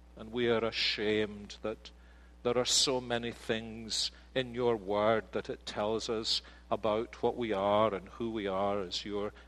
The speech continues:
people that we, we've never fully taken in. And we cry out to you to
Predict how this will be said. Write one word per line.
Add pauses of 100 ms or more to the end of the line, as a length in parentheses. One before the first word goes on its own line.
(120)
people
that
we, (340)
we've
never
fully
taken
in.
And (340)
we
cry
out
to
you
to